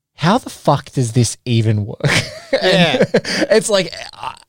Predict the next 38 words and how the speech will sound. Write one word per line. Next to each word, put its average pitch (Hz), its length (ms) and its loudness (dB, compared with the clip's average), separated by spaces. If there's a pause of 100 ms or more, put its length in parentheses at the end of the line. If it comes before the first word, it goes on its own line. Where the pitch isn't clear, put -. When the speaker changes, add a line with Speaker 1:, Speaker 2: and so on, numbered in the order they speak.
(460)
Speaker 1:
I, 196 200 0 (120)
I've 185 320 2
been 180 180 6
in 165 140 4
a 143 80 4
country 120 500 -2
that 113 140 0
has 107 340 -2
roads 123 500 0
and 107 200 -4
roundabouts, 123 800 0 (280)
and 226 160 4
it 220 140 2
even 226 160 2
has 233 160 4
monuments, 226 420 2
but 160 240 2
I 190 220 4
don't, 160 380 2
I'm 143 200 0
looking 156 340 -2
at 196 100 -2
something 190 560 -4
that 131 160 0
I 110 100 4
should 185 320 -4
know 180 140 2
how 147 200 4
it 101 60 -2
works, 120 320 0
and 120 100 -4
I 113 80 0
do 107 240 -4
not 101 200 -2
understand. 101 640 -4 (340)
And 127 120 0
I 127 120 2
love 127 920 -2